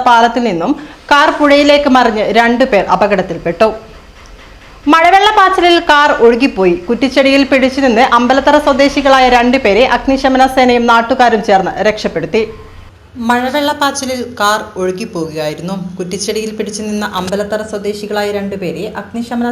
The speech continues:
സേനയും നാട്ടുകാരും ചേർന്ന് രക്ഷപ്പെടുത്തി. പാണ്ഡ്യവനത്തിൽ ഇന്ന് രാവിലെ അഞ്ച് മണിയോടെയായിരുന്നു സംഭവം. അമ്പലത്തറ മുനമ്പം ഹൗസിൽ എം അബ്ദുൾ റഷീദ്, ബന്ധുവായ ഏഴാം മൈൽ അഞ്ചിലത്ത് ഹൗസിൽ എ തഷ്രീഫ് എന്നിവരാണ് അപകടത്തിൽപ്പെട്ടത്.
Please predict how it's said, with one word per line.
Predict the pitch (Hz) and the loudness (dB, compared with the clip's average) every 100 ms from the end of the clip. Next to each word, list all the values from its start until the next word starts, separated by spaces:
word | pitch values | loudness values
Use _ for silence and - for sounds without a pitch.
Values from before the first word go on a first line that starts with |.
| 240 | -6
സേനയും | 240 233 226 196 | -6 -8 -8 -6
നാട്ടുകാരും | 196 190 208 214 214 214 | -4 -4 -6 -6 -6 -8
ചേർന്ന് | 202 170 - | -8 -8 -12
രക്ഷപ്പെടുത്തി. | 170 - - 160 165 208 - - - - - - - 269 | -12 -14 -14 -14 -12 -14 -16 -20 -20 -20 -20 -20 -8 -2
പാണ്ഡ്യവനത്തിൽ | 262 269 320 320 302 294 277 233 | -2 -2 -6 -8 -8 -10 -10 -6
ഇന്ന് | 233 247 | -4 -2
രാവിലെ | 240 240 240 | -2 -2 -6
അഞ്ച് | 202 196 226 | -8 -10 -10
മണിയോടെയായിരുന്നു | 226 226 220 208 185 170 170 - | -10 -8 -8 -6 -6 -8 -12 -14
സംഭവം. | 170 160 160 180 180 - _ - 196 | -12 -12 -10 -12 -14 -20 _ -14 -10
അമ്പലത്തറ | 202 214 214 233 233 | -6 -6 -6 -6 -6
മുനമ്പം | 208 208 208 214 214 | -8 -8 -8 -8 -8
ഹൗസിൽ | 214 208 185 220 - 196 | -8 -8 -12 -12 -12 -10
എം | 208 | -8
അബ്ദുൾ | 175 - 214 | -10 -10 -8
റഷീദ്, | 202 185 165 160 226 - - - 196 | -8 -8 -8 -6 -8 -14 -20 -14 -10
ബന്ധുവായ | 220 226 247 240 247 214 | -8 -6 -4 -4 -6 -6
ഏഴാം | 214 226 233 | -4 -4 -6
മൈൽ | 226 220 | -8 -10
അഞ്ചിലത്ത് | 202 202 220 226 - 220 | -12 -12 -12 -12 -10 -8
ഹൗസിൽ | 208 208 214 208 - 185 | -8 -8 -10 -10 -10 -10
എ | 185 - | -10 -8
തഷ്രീഫ് | 180 - 165 156 165 233 - - - | -8 -8 -12 -8 -8 -10 -14 -16 -10
എന്നിവരാണ് | 202 208 196 165 - 175 | -8 -6 -4 -6 -8 -10
അപകടത്തിൽപ്പെട്ടത്. | 180 185 175 170 - 165 165 165 | -10 -10 -10 -14 -16 -14 -10 -8